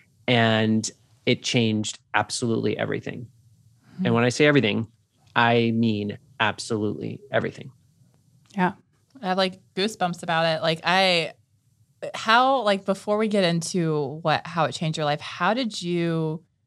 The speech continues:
Speaker 2: how did you compartmentalize that for four years? Like,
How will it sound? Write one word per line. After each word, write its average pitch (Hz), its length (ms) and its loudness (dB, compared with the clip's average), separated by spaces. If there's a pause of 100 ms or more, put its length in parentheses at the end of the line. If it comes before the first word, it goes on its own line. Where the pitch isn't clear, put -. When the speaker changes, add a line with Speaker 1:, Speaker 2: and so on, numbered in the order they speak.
(1080)
Speaker 2:
how 214 220 -2
did 220 140 2
you 240 60 0
compartmentalize 165 720 0
that 151 180 -6
for 151 80 -10
four 151 260 -6
years? 143 600 -8 (100)
Like, 156 340 -6